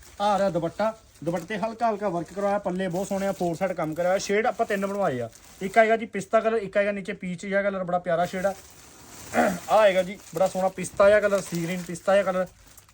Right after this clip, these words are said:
ਇੰਗਲਿਸ਼ ਕਲਰ ਨੇ totally, ਸਰਦਾਰੀ ਰੰਗ, ਬਿਲਕੁਲ ਜੈਨੂਇਨ ਜਿਹਾ ਕਲਰ। ਇੱਕ ਆਊਗਾ ਜੀ ਗ੍ਰੇ ਸ਼ੇਡ, ਸਿਲਵਰ ਗ੍ਰੇ ਕਲਰ। ਆ ਦੇਖੋ, ਕਲਰ ਦੇਖੋ ਕਿੰਨਾ ਪਿਆਰਾ।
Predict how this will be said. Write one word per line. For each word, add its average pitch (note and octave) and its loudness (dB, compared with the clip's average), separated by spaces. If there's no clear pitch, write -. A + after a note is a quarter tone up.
ਇੰਗਲਿਸ਼ B3 2
ਕਲਰ G3+ 4
ਨੇ G3+ 2
totally, D#3 -2
ਸਰਦਾਰੀ G3 4
ਰੰਗ, F3 0
ਬਿਲਕੁਲ G#3+ 0
ਜੈਨੂਇਨ F#3 -2
ਜਿਹਾ F#3 -4
ਕਲਰ। B2+ -6
ਇੱਕ F#3 -4
ਆਊਗਾ G#3 0
ਜੀ G#3+ -4
ਗ੍ਰੇ D#3+ -2
ਸ਼ੇਡ, B2 -6
ਸਿਲਵਰ F#3 -2
ਗ੍ਰੇ D#3+ 0
ਕਲਰ। A2 -6
ਆ B2+ 0
ਦੇਖੋ, A2+ -10
ਕਲਰ D#3 0
ਦੇਖੋ C3 -6
ਕਿੰਨਾ A#2 -8
ਪਿਆਰਾ। G2 -10